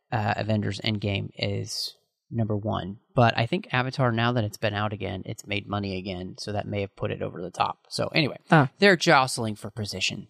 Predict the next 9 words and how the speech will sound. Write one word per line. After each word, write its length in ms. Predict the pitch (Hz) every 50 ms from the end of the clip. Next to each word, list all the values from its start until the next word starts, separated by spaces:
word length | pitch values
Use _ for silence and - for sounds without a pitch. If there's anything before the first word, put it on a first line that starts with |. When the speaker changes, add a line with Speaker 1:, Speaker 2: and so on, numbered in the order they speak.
| _ -
Speaker 1:
So 220 | - - - - -
anyway, 440 | - - 226 220 262 240 196 254 240 208 - _ _
Speaker 2:
<laughs> 200 | _ _ _ -
Speaker 1:
that's 200 | 214 214 - -
not 140 | 226 214 180
important. 380 | 147 135 - 120 107 - - - _ _ - _ _ _ _ _ _ _ -
Uh, 280 | - 196 196 196 196 190 - _ _ -
no, 280 | 202 208 220 220 170
I, 280 | - - 175 185 156 -